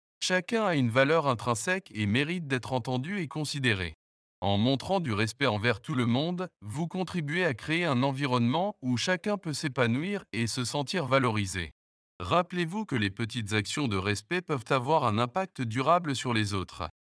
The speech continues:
Alors, prenez le temps de montrer du respect envers tout le monde que vous rencontrez dans votre vie.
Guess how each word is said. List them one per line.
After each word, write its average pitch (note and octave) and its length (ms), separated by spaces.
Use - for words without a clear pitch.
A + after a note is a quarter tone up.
Alors, E3 500
prenez C#3 360
le A#2+ 120
temps D3 220
de A#2 80
montrer G#2+ 380
du A2 100
respect A2 360
envers A2 360
tout G3 160
le D#3+ 100
monde E3+ 300
que - 100
vous B2 200
rencontrez D#3+ 520
dans F3 160
votre B2+ 280
vie. F#2 200